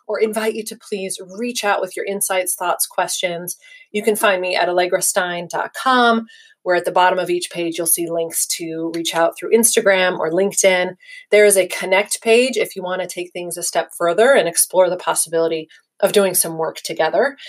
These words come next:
Um, or you can, if you're listening on the Anchor app, there should be a button below, uh, on the podcast page where you can send me a direct message. That would be awesome. Um, all right, so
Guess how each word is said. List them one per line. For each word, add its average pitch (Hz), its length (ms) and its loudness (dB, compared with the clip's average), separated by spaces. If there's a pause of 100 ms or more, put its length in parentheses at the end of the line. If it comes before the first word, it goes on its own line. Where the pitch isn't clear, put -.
(260)
Um, 240 340 6
or 311 260 8
you 330 200 0
can, 302 340 4
if 269 160 -4
you're 254 140 2
listening 247 340 0
on 233 120 2
the - 200 -4
Anchor 240 400 0
app, 185 260 4 (300)
there 214 100 2
should 220 200 0
be 214 80 2
a 190 80 4
button 196 260 0
below, 180 480 0 (140)
uh, 170 100 -4
on 170 140 -6
the 165 80 -4
podcast 185 560 -2
page 175 280 -12
where 180 120 -8
you 185 160 -10
can 190 200 -6
send 196 280 0
me 202 240 -6 (360)
a 226 220 8
direct 269 380 4
message. - 560 0
That 202 180 2
would 226 120 4
be 269 220 -8 (200)
awesome. 381 640 -8 (680)
Um, 277 520 4 (840)
all 247 120 6
right, - 280 0
so - 520 2